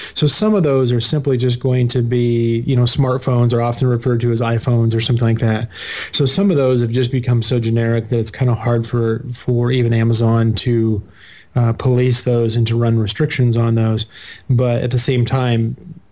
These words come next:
you know, if you know that it's a, it's a brand that's passionate about protecting their, um, their brand like a Disney, <laughs> then, uh,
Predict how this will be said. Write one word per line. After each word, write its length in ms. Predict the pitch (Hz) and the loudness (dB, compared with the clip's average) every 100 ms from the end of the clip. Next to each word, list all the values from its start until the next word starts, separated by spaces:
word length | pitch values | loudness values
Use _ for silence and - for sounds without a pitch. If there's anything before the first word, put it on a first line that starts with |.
| - | 0
you 100 | 139 | 2
know, 100 | 127 | 2
if 220 | 143 151 | 0 2
you 120 | 147 | 2
know 340 | 139 135 135 131 | 2 2 0 2
that 140 | 123 | 0
it's 180 | 120 127 | -2 -2
a, 340 | 120 120 123 | -2 -2 -6
it's 220 | 139 123 131 | -6 -4 -2
a 140 | 120 | -2
brand 440 | 117 120 117 117 | 0 0 2 2
that's 240 | 117 113 - - - - | 0 -2 -10 -16 -20 -6
passionate 500 | 131 131 - 127 120 | -2 0 0 2 2
about 320 | 117 117 117 | 2 0 -2
protecting 600 | 113 - 127 123 120 117 | -4 -2 -4 0 2 2
their, 360 | 117 117 117 - - - - - | 2 2 0 -4 -12 -20 -10 -2
um, 340 | 135 127 120 | 0 2 2
their 100 | 117 | 2
brand 360 | 117 120 117 117 | 2 2 2 2
like 120 | 113 | 2
a 40 | 117 | 0
Disney, 440 | 123 117 113 113 - | 0 2 0 -2 -6
<laughs> 160 | - - | -10 -2
then, 640 | 156 - 117 127 123 120 | 0 2 2 2 2 2
uh, 300 | 117 113 110 | 2 2 0